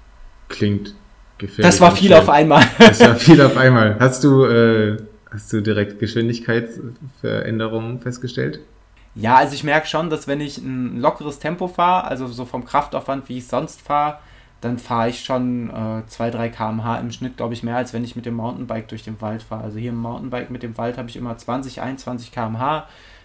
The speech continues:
Speaker 2: Mit dem Gravel habe ich jetzt immer so dreiundzwanzig, vierundzwanzig K M H. Ich glaub, wenn man's richtig drauf anlegen würde und richtig Gas geben würde, würde man sicherlich auch schneller fahren. Ähm, aber naja, ich bin kein, also ich fahre Fahrrad in erster Linie immer noch, um, um Spaß zu haben und,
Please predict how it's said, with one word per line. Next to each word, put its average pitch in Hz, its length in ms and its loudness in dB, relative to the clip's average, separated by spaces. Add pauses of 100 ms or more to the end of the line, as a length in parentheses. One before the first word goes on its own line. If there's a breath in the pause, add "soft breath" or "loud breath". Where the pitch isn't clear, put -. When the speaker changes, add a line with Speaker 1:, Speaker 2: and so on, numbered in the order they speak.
Speaker 2:
Mit 120 180 -8
dem 117 240 -6
Gravel 123 340 -4
habe 123 160 -4
ich 120 80 -10
jetzt 120 180 -10
immer 120 140 -6
so 113 120 -10
dreiundzwanzig, 117 600 -8
vierundzwanzig 151 560 -8
K 127 200 -6
M 131 120 -8
H. 127 180 -4
Ich 123 100 -12
glaub, 120 180 -8
wenn 117 80 -6
man's 120 300 -8
richtig 147 220 -12
drauf 127 200 -8
anlegen 143 520 -8
würde 135 240 -6
und 120 120 -8
richtig - 400 -12
Gas 127 340 -2
geben 135 260 -8
würde, 127 280 -8
würde 123 140 -10
man 120 160 -8
sicherlich 123 380 -12
auch 113 80 -16
schneller 156 300 -6
fahren. 143 320 -6 (580 soft breath)
Ähm, 117 380 -4 (220)
aber 107 400 -8
naja, 107 240 -8
ich - 140 -14
bin 117 200 -12
kein, 120 240 -8
also 139 160 -4
ich - 100 -10
fahre 151 300 6
Fahrrad 143 520 -4
in 135 100 -10
erster 135 300 -6
Linie 135 260 -8
immer 131 180 -6
noch, 123 220 -6
um, 120 260 -10
um 123 220 -12
Spaß 120 440 -6
zu 127 120 -6
haben 120 420 -6
und, 120 320 -12